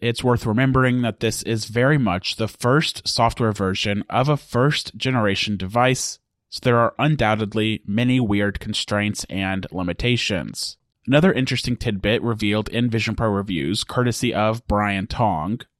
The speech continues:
Vision Pro battery life numbers. According to Brian, in his testing, the Vision Pro battery life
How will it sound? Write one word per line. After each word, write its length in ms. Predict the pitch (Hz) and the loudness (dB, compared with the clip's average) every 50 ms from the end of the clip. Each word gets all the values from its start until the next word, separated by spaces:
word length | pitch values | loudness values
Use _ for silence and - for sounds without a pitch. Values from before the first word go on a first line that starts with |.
| _ _ _ | _ _ _
Vision 280 | 120 127 135 143 127 | 0 2 2 2 0
Pro 240 | 127 - 113 107 110 | -2 0 0 0 0
battery 480 | 110 110 - 104 104 110 131 139 131 123 | 0 0 -2 -2 0 0 2 2 2 2
life 320 | 107 92 82 85 - - | 2 0 -2 -2 -4 -4
numbers. 640 | 98 95 90 78 - 50 50 52 - - - - - _ _ _ _ _ | -4 -4 -4 -4 -6 -8 -10 -8 -10 -10 -10 -12 -14 _ _ _ _ _
According 360 | - 131 - - 151 156 165 160 | -6 -2 2 2 4 4 2 0
to 60 | - | 0
Brian, 520 | 151 139 120 107 98 101 104 117 120 - - | 0 2 2 2 2 2 2 0 0 -2 -2
in 160 | 117 127 131 | -2 -2 -2
his 240 | 131 - 160 156 - | 0 0 0 -2 -2
testing, 480 | - - 117 107 - - 127 117 113 113 | 0 0 0 0 0 -2 0 0 0 0
the 100 | 113 107 | 0 0
Vision 300 | 107 123 131 143 147 135 | 0 0 0 0 0 0
Pro 240 | - 123 113 117 113 | 2 4 4 4 4
battery 420 | 107 107 98 101 101 98 95 92 | 4 2 2 2 0 0 -2 -2
life 460 | 82 78 71 78 98 127 - - - | -2 -4 -2 -2 -2 -2 -4 -6 -12